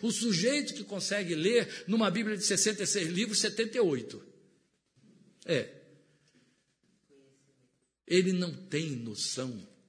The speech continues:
de que Deus está fazendo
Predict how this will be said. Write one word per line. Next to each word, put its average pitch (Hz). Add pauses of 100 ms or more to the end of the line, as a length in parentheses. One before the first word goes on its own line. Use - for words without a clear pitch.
(580)
de 131
que 147
Deus 123
está 127 (280)
fazendo 127